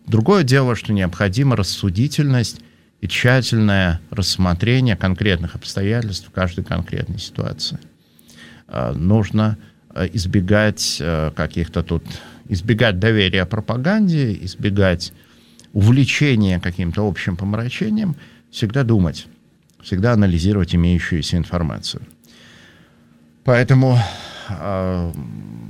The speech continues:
участие в боевых действиях не обязательно является нарушением Божьей заповеди, примерно так же, как полицейский,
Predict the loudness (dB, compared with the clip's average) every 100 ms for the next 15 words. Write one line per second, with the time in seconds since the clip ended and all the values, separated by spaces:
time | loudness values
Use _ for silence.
0 | -12 -2 0 4 2 2 0 0 2 2
1 | 0 0 -2 -2 -2 2 2 2 2 2
2 | 2 -2 -8 -8 -10 -12 -10 -10 -8 -8
3 | -10 -8 -6 -6 -6 -6 -2 -2 0 -2
4 | -4 -2 0 0 0 0 0 0 0 0
5 | -2 0 0 0 0 0 0 0 -2 -4